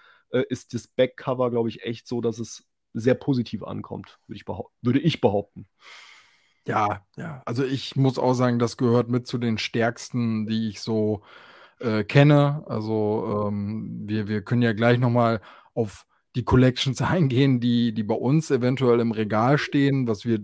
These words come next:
Speaker 2: zu deren Backcovern so sagen und halten. Ähm,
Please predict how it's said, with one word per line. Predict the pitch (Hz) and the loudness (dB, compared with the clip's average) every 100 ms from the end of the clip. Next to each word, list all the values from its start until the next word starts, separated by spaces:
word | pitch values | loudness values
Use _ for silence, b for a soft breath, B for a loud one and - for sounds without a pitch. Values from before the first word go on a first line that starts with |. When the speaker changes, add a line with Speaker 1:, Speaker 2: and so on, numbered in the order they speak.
| - | -8
Speaker 2:
zu | - 110 | -10 -2
deren | 117 127 127 120 | 2 2 0 0
Backcovern | 120 - - 127 120 117 113 | -4 -6 -6 -2 0 0 -2
so | 113 110 113 | -2 -2 -2
sagen | 110 110 113 113 | -2 0 -2 -4
und | 107 107 | -4 -2
halten. | 120 120 135 123 123 | -2 -4 -4 -6 -4
Ähm, | 104 107 104 101 | -4 -2 -2 -4